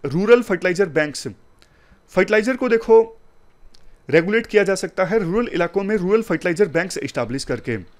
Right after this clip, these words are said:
किसानों का ना आधार लिंक्ड अकाउंट होना चाहिए, तो जब भी वो फर्टिलाइजर परचेज करें सारा डेटा हो, किसान कहाँ पे किस एरिया में कितना फर्टिलाइजर इस्तेमाल कर रहे हैं,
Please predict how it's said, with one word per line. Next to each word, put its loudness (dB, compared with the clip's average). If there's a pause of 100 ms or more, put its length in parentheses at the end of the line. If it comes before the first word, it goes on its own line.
(760)
किसानों -4
का 0
ना 0 (460)
आधार 4
लिंक्ड -4
अकाउंट -2
होना -6
चाहिए, -2 (640)
तो -4
जब -2
भी 0
वो 2
फर्टिलाइजर 0
परचेज -2
करें -2 (100)
सारा 0
डेटा 0
हो, 0 (240)
किसान -2
कहाँ -2
पे -4
किस -6
एरिया 0
में -4
कितना -6
फर्टिलाइजर -2
इस्तेमाल -2
कर -2
रहे -4
हैं, -4